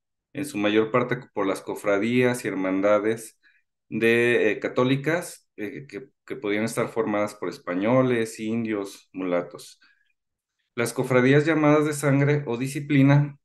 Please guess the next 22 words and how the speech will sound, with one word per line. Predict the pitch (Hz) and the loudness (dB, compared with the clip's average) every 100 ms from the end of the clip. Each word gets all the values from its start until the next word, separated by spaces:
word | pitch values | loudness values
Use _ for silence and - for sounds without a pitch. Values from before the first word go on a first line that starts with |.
| - | -6
eran | 117 131 | 0 2
las | 127 113 | 2 0
más | 110 113 | -2 -2
reconocidas, | 131 143 151 147 151 135 143 - - _ _ _ _ _ _ _ _ | -2 0 0 0 0 2 0 -4 -16 _ _ _ _ _ _ _ _
puesto | 110 110 110 | -2 0 -2
que | 107 | -4
sus | - 113 | -6 0
miembros | 120 123 131 135 | 2 4 6 4
realizaban | 127 107 90 117 120 | 2 -2 -2 -4 -2
procesiones | 120 113 95 - 107 110 | -4 -6 -8 -8 -6 -6
por | - 104 | -8 -4
las | 92 90 | -4 -4
calles | - 110 110 123 131 - _ _ _ _ _ | -2 0 2 0 -4 -6 _ _ _ _ _
y | 127 139 | -2 0
por | 143 117 | 0 -2
los | 101 123 | -2 -2
atrios | 107 123 127 | -2 -2 0
del, | 135 135 135 131 127 127 | 2 2 2 -2 -4 -6
de | - 104 101 | -12 -8 -4
los | 107 110 | -4 -4
conjuntos | 113 110 113 131 135 | -8 -8 -8 -8 -2
conventuales, | 143 156 151 147 143 143 - | 0 0 2 2 2 0 -12